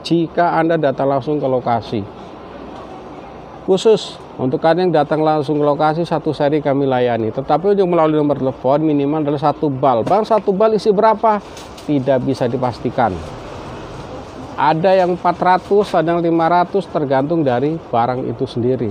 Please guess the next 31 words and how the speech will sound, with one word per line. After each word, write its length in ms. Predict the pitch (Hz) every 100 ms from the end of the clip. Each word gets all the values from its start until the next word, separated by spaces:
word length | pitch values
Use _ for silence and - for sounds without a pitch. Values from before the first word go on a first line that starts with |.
| 95
besar 320 | - 131 147 139
atau 240 | 139 127
kecil. 480 | 135 - 127 101 90 - - -
Kalau 160 | 180 190
nominal 400 | 214 226 214 202
harganya 480 | 196 185 208 233
berapa, 320 | 220 226 233 226
Bang? 320 | 233 226 208 -
Nah, 160 | 113 101
ini. 320 | 104 151 143 151 - - - -
Ini 240 | 180 220
sering 320 | 208 202 202
banget 320 | 170 185 190
ditanyakan 560 | 180 175 185 180 196 190
di 480 | 147 143 143 139 135 139 -
kolom 240 | 156 156 151
komentar. 480 | 143 143 139 101 90 - - - -
Kalau 320 | - 185 208
untuk 240 | 214 202 196
nominal 400 | 202 208 196 190
harga, 640 | 185 190 190 - 127 123
kami 320 | 123 147 170
tidak 320 | 185 165 135 127
mema-, 240 | 131 131
bisa 400 | 131 131 - 160
memastikan 640 | 156 151 143 226 - 165
sekian 560 | 170 - - 196 226 214
nominalnya 560 | 196 170 156 135 143 180
dalam 320 | 156 139 160
satu 320 | 147 - 180
bal. 240 | 160 147